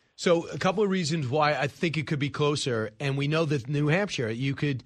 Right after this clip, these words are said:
be a Democrat, and you go, "You know what? I'm gonna create some havoc.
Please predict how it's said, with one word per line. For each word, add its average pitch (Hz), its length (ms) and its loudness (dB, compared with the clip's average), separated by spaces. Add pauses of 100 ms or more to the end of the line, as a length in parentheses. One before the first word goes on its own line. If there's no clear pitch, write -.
(260)
be 170 140 4
a 151 40 2
Democrat, 156 460 2
and 101 100 -10
you 135 60 -4
go, 151 160 2
"You 170 100 2
know 226 80 4
what? 269 140 2 (100)
I'm 208 80 -4
gonna 254 140 -4
create 214 220 -2
some 160 120 -2
havoc. - 540 -2